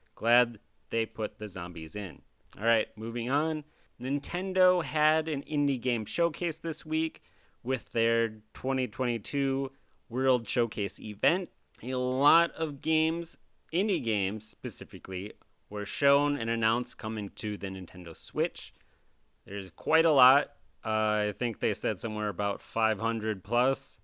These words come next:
and really none of them really stuck out. So really, if you have a Switch, and you're looking for indie games, there's a lot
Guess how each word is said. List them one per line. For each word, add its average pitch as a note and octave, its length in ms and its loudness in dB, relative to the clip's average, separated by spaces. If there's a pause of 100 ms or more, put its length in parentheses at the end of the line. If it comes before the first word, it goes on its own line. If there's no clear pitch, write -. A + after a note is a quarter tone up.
(140)
and A#2 640 -4 (240)
really F3+ 460 -2
none F3 220 2
of D3+ 160 -2
them D#3+ 240 0
really D3+ 240 -4
stuck - 360 -2
out. D#3+ 340 2 (200)
So B2+ 840 0
really, D#3 640 2 (120)
if - 140 -10
you A2+ 120 -4
have B2+ 180 2
a A#2+ 40 -4
Switch, - 600 -2 (420)
and A2 1000 -4
you're G#2 340 -4 (380)
looking B2 360 -2
for B2 220 0
indie C3 300 0
games, B2 560 2
there's G#2+ 240 -4
a G2+ 60 -2
lot A#2 760 2